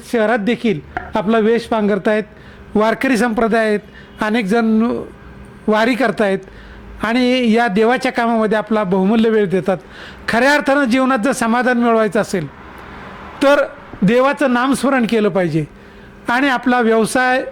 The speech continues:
आपलं जी काही नोकरी असेल, आपला जो काही धंदा व्यवसाय असेल, तो प्रामाणिक करून, करून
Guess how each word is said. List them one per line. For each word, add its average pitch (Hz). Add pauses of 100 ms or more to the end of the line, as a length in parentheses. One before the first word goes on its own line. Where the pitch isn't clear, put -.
(140)
आपलं 208
जी 190
काही 208
नोकरी 202
असेल, 226 (120)
आपला 196
जो 185
काही 196
धंदा 196
व्यवसाय 220
असेल, 196 (420)
तो 254
प्रामाणिक 262
करून, 240
करून 190